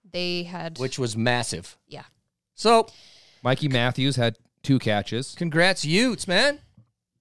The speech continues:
Speaker 2: Victory. We'll take it. It's a W under the circumstances. Absolutely, I'll take it.
Speaker 3: Are you kidding me?
Speaker 2: Man.
Speaker 3: I'll take it all day. You,
Speaker 1: Oh.
Speaker 3: you find me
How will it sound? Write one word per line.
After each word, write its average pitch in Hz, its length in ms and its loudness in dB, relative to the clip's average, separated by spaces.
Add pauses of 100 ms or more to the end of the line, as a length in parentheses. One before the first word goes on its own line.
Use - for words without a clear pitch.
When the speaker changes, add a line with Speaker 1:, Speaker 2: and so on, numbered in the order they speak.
Speaker 2:
Victory. 156 540 0 (240)
We'll - 100 -20
take 202 320 2
it. - 180 -14
It's 120 100 -8
a 156 60 0
W 170 560 6
under 170 160 4
the 165 80 2
circumstances. 156 760 -6
Absolutely, 143 460 0
I'll 98 80 -4
take - 320 -12
it. - 120 -18 (840)
Speaker 3:
Are 147 80 2
you 180 80 2
kidding 185 300 4
me? 233 180 2
Speaker 2:
Man. 170 360 4 (100)
Speaker 3:
I'll 196 100 6
take 190 260 4
it 214 160 4
all 202 140 8
day. 190 320 4 (540)
You, 277 260 4
Speaker 1:
Oh. 359 640 -2
Speaker 3:
you 262 120 8
find 202 400 4
me 113 300 2